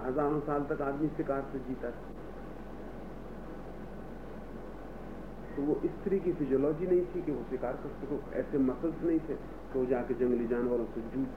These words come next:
सके, तो छिड़ गई। शिकार जो कर सकता था, वो मालिक ज्यादा बड़ा होगा, क्योंकि वो ही भोजन लाता था, भोजन जुटाता था।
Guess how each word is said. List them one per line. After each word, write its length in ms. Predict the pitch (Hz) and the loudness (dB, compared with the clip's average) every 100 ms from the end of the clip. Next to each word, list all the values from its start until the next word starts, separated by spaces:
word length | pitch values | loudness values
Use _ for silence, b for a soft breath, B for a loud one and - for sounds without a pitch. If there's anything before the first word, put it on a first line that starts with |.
| - | -8
सके, 200 | 123 - - - - - - - - - - - - - | -6 -6 -6 -10 -10 -10 -10 -10 -10 -10 -10 -10 -10 -8
तो 100 | 98 - - - - | -8 -8 -8 -10 0
छिड़ 140 | 135 127 | 2 4
गई। 120 | 123 - - - - - - - - - - - | 4 2 -8 -10 -10 -10 -10 -10 -10 -10 -8 -2
शिकार 300 | 135 143 135 | 4 6 6
जो 120 | 123 | 4
कर 180 | - 135 | 4 2
सकता 320 | 151 135 147 | 2 0 0
था, 160 | - 113 | 0 -2
वो 200 | 98 107 | 0 2
मालिक 360 | 107 123 131 - | 2 4 2 2
ज्यादा 260 | 131 135 143 | 2 2 4
बड़ा 200 | 139 139 | 4 4
होगा, 300 | 139 143 127 | 4 4 4
क्योंकि 240 | 131 120 | 2 2
वो 180 | 120 139 | 6 6
ही 60 | |
भोजन 320 | 117 123 135 139 | 8 6 6 6
लाता 300 | 135 131 123 | 6 4 -2
था, 120 | 123 107 | -2 0
भोजन 280 | 123 147 135 | 2 4 2
जुटाता 360 | 127 120 - | 2 0 -2
था। 160 | - | -8